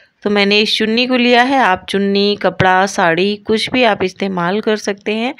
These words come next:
तो फिर क्योंकि मैं दोहरा ही ले रही हूँ इसमें ताकि कंबल अंदर से नज़र ना आए,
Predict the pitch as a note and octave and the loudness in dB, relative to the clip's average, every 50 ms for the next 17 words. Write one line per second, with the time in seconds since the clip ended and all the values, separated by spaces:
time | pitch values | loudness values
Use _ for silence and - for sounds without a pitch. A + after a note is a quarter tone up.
0 | - - - - - - - - - _ - F#3 - D4 - - D4+ D4+ C#4 C4+ | -16 -18 -18 -18 -18 -18 -20 -20 -18 _ 0 2 2 2 2 2 2 2 2 0
1 | - - _ _ _ _ _ _ _ _ _ - B3 B3 B3 B3 - C4 C4 C4 | -4 -6 _ _ _ _ _ _ _ _ _ 0 2 2 2 2 2 2 2 4
2 | C4 B3+ A#3+ B3 A#3+ A#3 A#3 A3+ A3+ G#3+ G3+ G#3 G#3+ G#3+ A3 A3 A3+ B3 B3+ B3 | 2 2 2 2 2 4 4 4 2 2 2 2 2 4 4 4 4 4 4 4
3 | A#3+ A3+ F#3+ F#3 F#3+ F#3+ G3 F#3+ G3+ G#3+ A3+ B3+ E4+ - - - G3+ A3 - - | 4 4 4 4 4 2 0 -2 -2 -2 -4 -6 -6 -8 -8 -8 -6 -6 -6 -4
4 | A3 B3 F#4+ G#4 - C4 G#3 G3 G#3 G#3 G3+ - G3 F3+ F3+ F#3 G3+ B3 F#4+ - | -2 -2 -2 0 0 0 0 0 0 -2 -2 -2 -2 -2 0 0 2 0 0 -2
5 | - - - - - - - - _ - F3+ F3 F3 E3+ F3 G3 G3+ - A#3+ A3+ | -6 -14 -20 -18 -18 -18 -20 -14 _ -4 -2 -2 0 0 0 0 0 0 0 0
6 | A3+ A3+ G#3+ A3 A#3 A#3 A3+ A#3 A#3 A3+ A#3 A#3 C4 E4 | 0 0 0 2 2 0 2 2 2 2 2 2 0 -2